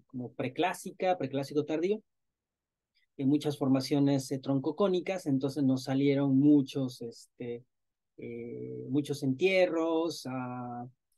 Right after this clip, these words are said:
restos de, de basureros, bueno, un montón, o sea, era prácticamente una, un-, una aldea, ¿no? Yo creo que excavamos alrededor de unas catorce formaciones troncocónicas y, bueno,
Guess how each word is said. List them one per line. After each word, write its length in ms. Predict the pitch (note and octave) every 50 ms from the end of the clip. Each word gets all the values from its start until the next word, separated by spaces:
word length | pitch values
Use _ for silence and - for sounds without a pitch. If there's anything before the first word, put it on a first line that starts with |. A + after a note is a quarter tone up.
| _ _
restos 600 | - C3+ C#3 C#3 C#3 C#3 - - C#3+ C3 A#2+ B2 -
de, 460 | B2+ A#2+ A#2+ A#2 A#2 A#2 A#2 A#2 A2+
de 80 | A2+ A#2+
basureros, 800 | A#2 A#2+ - - D3+ D3 E3+ F#3 F#3 F#3+ F3+ F3+ E3+ E3+ E3 D#3
bueno, 280 | A3+ A3 F#3 D3 C#3 _ _ _ _ _ _ _ -
un 140 | F#3 G3 G3
montón, 320 | F3+ D3 C3 C3 C3+ A#2
o 60 | B2 B2+
sea, 120 | - D#3+
era 200 | D#3 E3 D#3 C3+
prácticamente 500 | - D#3 D3+ - E3+ D#3 D3+ D3+ D3 D3+
una, 180 | D3+ D3 D#3+ -
un-, 280 | D#3+ D3 D#3+ - D3+
una 120 | D3 D3 C3+
aldea, 360 | B2+ A#2 A#2+ A#2 A2 A2+ B2
¿no? 200 | D3+ G#3 A#3+ - _ _ _ _ _ _ _ _ _ _ _ _ _ _ _
Yo 160 | - C3+ D#3+ C#3+
creo 160 | D#3 D#3+ D3+ D3 -
que 100 | - D3
excavamos 840 | B2+ - - _ _ _ - - A#2+ B2 C3+ C#3 C#3+ C#3+ C3+ - D3
alrededor 340 | A#2+ - C3 B2+ B2+ C3+ B2+
de 60 | C#3
unas 220 | C3+ C#3 C3+ -
catorce 460 | - B2+ A#2+ - D3 D3 C#3 - - C3+
formaciones 500 | - B2+ A#2+ A#2 - - C3+ C3+ C3 -
troncocónicas 840 | C3 A#2+ A2+ - A#2+ A2+ - D3 D3 C#3 C3 C3 - B2 B2+ - _ _ _ _ _ _ _ _ -
y, 520 | D3 C3+ C3 B2+ B2+ B2 A#2+ A#2+ A#2 - _ _ -
bueno, 160 | - - -